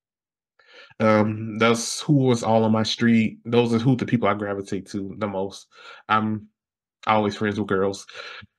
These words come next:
So this is when I started noticing the differences between me being able to have friends at school and me being have, being able to have friends at home. So, or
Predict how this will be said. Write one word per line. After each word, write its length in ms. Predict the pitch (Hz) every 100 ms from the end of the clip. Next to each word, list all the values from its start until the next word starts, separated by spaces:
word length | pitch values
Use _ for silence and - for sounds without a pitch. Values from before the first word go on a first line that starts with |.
| _
So 240 | - 139 117
this 160 | 165
is 100 | 214
when 140 | 175 135
I 60 |
started 340 | 120 123 117 107
noticing 720 | 123 160 - 117 110 117 117 _ _ _ _ _ _ _ _ _
the 180 | 120 113
differences 760 | 107 123 123 117 95 110 104 104
between 800 | 107 - 113 107 104 107 110 113 _ _ _ _ _ _ _ _ _ -
me 200 | 120 120
being 200 | 117 117
able 240 | 113 113
to 60 | 107
have 180 | 110
friends 340 | - 117 110 110
at 120 | -
school 680 | - 160 165 160 160 151 -
and 400 | 117 113 110 107
me 180 | 110 110
being 220 | 107 107
have, 240 | 107 101 101 -
being 280 | 117 110 107
able 260 | 107 101
to 60 | 101
have 200 | 107 98
friends 240 | 104 101
at 100 | 92
home. 400 | - 104 85 110 - _ _ _ - - _ _ _ _ _
So, 320 | - - - 127
or 300 | 123 110 104